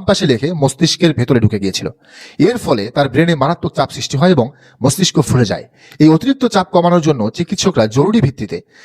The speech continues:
ডিকম্প্রেসিভ ক্র্যানিওটমি নামের একটি বড় অপারেশন করেন। এই অপারেশনে মাথার বাঁ দিকের খুলির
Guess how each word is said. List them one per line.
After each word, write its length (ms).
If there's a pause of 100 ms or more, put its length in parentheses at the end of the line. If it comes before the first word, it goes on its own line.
(140)
ডিকম্প্রেসিভ 720 (300)
ক্র্যানিওটমি 720
নামের 260
একটি 240
বড় 240
অপারেশন 420
করেন। 220 (460)
এই 140
অপারেশনে 500
মাথার 280
বাঁ 320
দিকের 300
খুলির 340